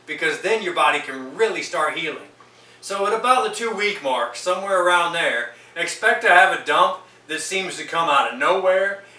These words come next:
and is way larger than it should be since you haven't eaten in two weeks.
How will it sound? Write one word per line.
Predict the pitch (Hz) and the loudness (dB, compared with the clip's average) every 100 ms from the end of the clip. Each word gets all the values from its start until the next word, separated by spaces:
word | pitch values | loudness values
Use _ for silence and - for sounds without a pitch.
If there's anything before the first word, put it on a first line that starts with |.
| - | -4
and | 135 269 131 | 0 0 0
is | 127 - | -4 0
way | 185 175 | 4 4
larger | 156 - - - - - | 4 4 2 0 -12 -12
than | 143 139 | -8 -8
it | |
should | - 151 135 | -6 -8 -6
be | 135 | -8
since | 127 143 127 | -8 -10 -8
you | 151 | 0
haven't | 135 131 139 | 0 0 -6
eaten | 143 - | -10 -14
in | 117 | -16
two | 127 123 | -14 -12
weeks. | 117 117 - - | -12 -14 -16 -20